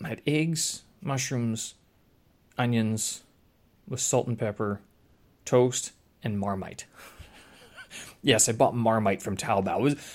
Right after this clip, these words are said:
I don't have to, uh, get my girlfriend to buy it for me. Vegemite, I have to get her to buy because it's imported, right? This one is some Chinese lady selling imported products on Taobao, so I was able to find that. Um, and, uh,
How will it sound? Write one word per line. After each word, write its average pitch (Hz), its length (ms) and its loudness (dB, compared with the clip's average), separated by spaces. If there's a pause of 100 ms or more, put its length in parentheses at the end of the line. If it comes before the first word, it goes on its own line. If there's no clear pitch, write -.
(100)
I 143 60 6
don't 151 140 6
have 147 200 2
to, 131 220 4
uh, 113 100 2
get 117 140 -2
my 107 100 -2
girlfriend 120 380 2
to 95 60 -2
buy 87 180 -2
it - 100 -10
for 98 160 -6
me. - 160 -18 (240)
Vegemite, 151 460 4
I - 20 2
have 123 160 2
to 127 60 -8
get 120 140 0
her 139 160 4
to 123 80 6
buy 98 280 -2
because 101 240 -4
it's 98 140 0
imported, 98 500 -2 (120)
right? - 200 0 (440)
This 160 240 4
one 110 260 2
is - 180 0
some 110 200 2
Chinese 120 460 2
lady 113 420 4 (260)
selling 117 580 2
imported 107 460 0
products 95 500 0
on 101 220 -2
Taobao, 82 460 -4
so 101 120 -4
I 92 60 -4
was 95 100 -8
able 98 180 -2
to 123 60 -6
find 95 300 -4
that. 92 200 -4 (380)
Um, 92 440 -6
and, 92 260 -8
uh, 92 200 -4